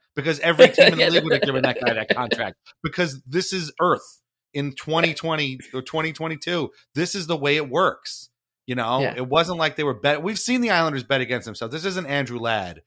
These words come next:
Speaker 1: that, you know, they didn't need to sign and they gave him way too much. Like that, I get. You know, that was a, a contract that didn't need to be given out, but, like,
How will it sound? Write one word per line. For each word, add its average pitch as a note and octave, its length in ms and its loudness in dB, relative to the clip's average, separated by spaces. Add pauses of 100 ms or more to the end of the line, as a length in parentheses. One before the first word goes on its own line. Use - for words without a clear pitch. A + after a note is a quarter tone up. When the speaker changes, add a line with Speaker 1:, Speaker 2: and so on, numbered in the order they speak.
(300)
Speaker 1:
that, C#3 200 2
you D3 80 4
know, A#2+ 160 2
they C#3+ 100 2
didn't D#3+ 220 0
need D#3+ 220 -2
to D3+ 60 -6
sign C3 360 0
and B2+ 100 -4
they B2+ 60 -2
gave B2+ 180 -2
him A#2+ 140 -6
way A#2+ 160 -4
too A2+ 200 -10
much. G#2+ 220 -8
Like A2 160 -12
that, E3 260 2
I D3 100 -2
get. D3+ 280 0 (400)
You A2+ 80 -10
know, A2+ 60 -4
that B2+ 120 0
was C#3+ 120 -4
a, B2+ 60 -10 (160)
a B2+ 100 -6
contract B2+ 400 -6
that A#2 100 -10
didn't B2 160 -6
need A#2+ 80 -10
to A2+ 60 -20
be A2 100 -18
given A#2 220 -10
out, C#3 160 0
but, F#2+ 120 -14
like, G#2+ 220 -10